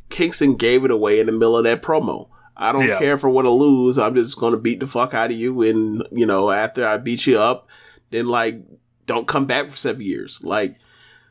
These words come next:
Speaker 1: we all know Eddie Kingston's not winning this match. It's fine. Like, he'll, he'll
Speaker 2: I,
Speaker 1: come up
Speaker 2: I,
Speaker 1: with
Speaker 2: I
Speaker 1: something
Speaker 2: think,
Speaker 1: else after he loses. It's fine.
Speaker 2: I, I think the people gonna be on Eddie's side. I'm, I'm calling it. You know, um, I, I don't think he's gonna win, but,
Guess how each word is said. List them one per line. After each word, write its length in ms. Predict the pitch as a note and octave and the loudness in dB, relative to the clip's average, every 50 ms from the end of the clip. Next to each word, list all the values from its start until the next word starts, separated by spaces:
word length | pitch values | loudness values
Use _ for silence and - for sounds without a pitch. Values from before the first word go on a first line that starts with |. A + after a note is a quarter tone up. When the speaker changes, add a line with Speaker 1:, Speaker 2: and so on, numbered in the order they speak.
| _ - | _ -6
Speaker 1:
we 160 | - D3+ E3 | 0 2 4
all 200 | D#3 C3 B2+ A#2 | 4 4 2 0
know 100 | A2+ G#2+ | 0 -2
Eddie 140 | G#2 G2+ F#2+ | -2 -2 -4
Kingston's 360 | - - A#2+ A2+ - - - | -4 -8 -8 -6 -6 -6 -8
not 160 | - - - | -8 -10 -10
winning 220 | - G2+ G2 G2+ G#2 | -10 -10 -8 -6 -4
this 220 | G2+ - - - | -4 -4 -4 -4
match. 480 | - F2+ G#2+ C3+ D3+ - - - - _ _ _ - | -4 -4 -2 -2 -2 -2 -4 -6 -8 _ _ _ -12
It's 140 | - - - | -10 -8 -4
fine. 440 | - F#3+ E3+ C3 G#2 F#2 F#2 F2 - _ _ - | 0 0 2 2 0 -2 -6 -10 -14 _ _ -10
Like, 300 | A2+ G2+ G2 G2+ F#2 - - - _ _ - - - - | -4 -4 -2 -2 -2 -6 -8 -20 _ _ -20 -16 -12 -6
he'll, 260 | C#3 D#3+ D#3 D3+ D3 | 0 2 4 4 4
he'll 140 | E3+ F3 B2+ | 4 2 0
Speaker 2:
I, 80 | D3+ | 0
Speaker 1:
come 100 | E3+ E3+ | 0 0
up 60 | - | -2
Speaker 2:
I, 20 | - | -2
Speaker 1:
with 80 | - - | -2 -2
Speaker 2:
I 40 | - | 0
Speaker 1:
something 140 | D#3 C#3 D#3 D3 | -2 -2 0 0
Speaker 2:
think, 40 | D3+ | 0
Speaker 1:
else 180 | C#3+ B2 G#2+ | 0 0 -2
after 220 | C#3+ A#2 G2 - A2 | -4 -4 -4 -6 -6
he 80 | A#2 | -6
loses. 400 | F#2+ G2 F#2+ F#2 - - - - | -4 -4 -4 -4 -6 -8 -12 -12
It's 180 | - - - - | -10 -10 -8 -6
fine. 220 | - A#2 E2+ - - - C3+ - - | -4 -4 -4 -4 -4 -4 -6 -6 -8
Speaker 2:
I, 180 | - A2 G#2 - | -8 -6 -4 -4
I 40 | - | -2
think 220 | - C3+ C3+ A#2+ | -2 -2 -2 -2
the 60 | G#2+ | -2
people 260 | - C#3 C3+ C3 B2+ | -2 -2 -2 0 0
gonna 140 | A#2+ A#2+ A#2+ | -2 0 0
be 120 | A#2 A#2+ A#2+ | 2 2 2
on 100 | A2+ G#2+ | 2 2
Eddie's 280 | A2+ B2 C3 A2+ - | 0 2 2 0 0
side. 380 | - A2+ - - F2+ F2 E2+ - - | 0 0 0 0 -2 -4 -6 -6 -4
I'm, 140 | G#2 G#2 | -4 -2
I'm 260 | G#2+ G2+ G2+ G2+ G2+ - | 0 0 -2 -2 -4 -4
calling 340 | - B2 A#2+ A#2+ G#2+ F#2+ | -4 -2 0 0 0 -2
it. 160 | F2+ F2 E2+ _ _ _ _ _ _ _ _ _ _ _ _ - | -4 -8 -16 _ _ _ _ _ _ _ _ _ _ _ _ -18
You 40 | |
know, 140 | G#2 F#2+ F#2+ G2 - - _ _ _ - - - - _ _ _ | -16 -14 -14 -14 -14 -16 _ _ _ -20 -20 -20 -20 _ _ _
um, 600 | - F#2+ F#2+ F#2+ F#2+ F#2 F#2 F2+ F2+ F2+ F2 F2 - _ - _ - - | -14 -8 -4 -2 0 0 0 -2 -2 -4 -8 -14 -16 _ -20 _ -10 -2
I, 60 | - A#2 | 0 0
I 180 | A2 A2 A#2 | 0 2 0
don't 160 | B2 B2 A#2+ | 0 0 -2
think 120 | A#2+ B2 B2 | -2 -4 -2
he's 80 | A#2+ | -2
gonna 180 | A#2+ A2 G#2 G2 | 0 0 0 2
win, 300 | G2+ A#2+ A#2+ G#2+ G2+ F#2+ | 2 2 2 2 0 0
but, 260 | F#2+ F#2 F#2 F#2 - | 0 -2 -2 -2 -4